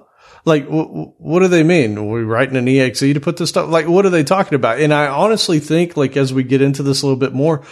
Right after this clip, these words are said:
it's more what you just said. Have readmes. Put the readmes in there, because the readmes are, are documented in your code that you're committing with your code. And that's, that's big. Now, you gotta keep those things up to date, <laughs> right?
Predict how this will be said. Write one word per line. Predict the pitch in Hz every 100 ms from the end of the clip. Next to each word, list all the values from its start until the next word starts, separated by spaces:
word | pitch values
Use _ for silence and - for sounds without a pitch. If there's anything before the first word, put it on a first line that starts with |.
| -
it's | 160 -
more | 190
what | 175 156
you | 160
just | 135 139
said. | - 220 - - _ _
Have | 175 202
readmes. | 247 214 156 104 - - _ _ _
Put | 233
the | 247
readmes | 254 233 165 135 135
in |
there, | 110 104 -
because | 156 170 156
the | 185
readmes | 170 220 208 151 147 143 - - - _ _
are, | 160 160 151 143 -
are | 143 139
documented | 113 180 202 - 170 143 131 135 131 - -
in | 208 208 185
your | 160
code | 143 190 151 123 127
that | 139
you're | 139 135
committing | 143 143 196 151 143
with | 131 135
your | 117
code. | 175 175 117
And | 123 127
that's, | 147 139 - _ _ _
that's | 165 139
big. | - 202 127
Now, | 120 120 - _ -
you |
gotta | 156 104
keep | 131 127
those | 110
things | 131 104 117
up | -
to |
date, | - 165 214 - _ _
<laughs> | 127 -
right? | 165 190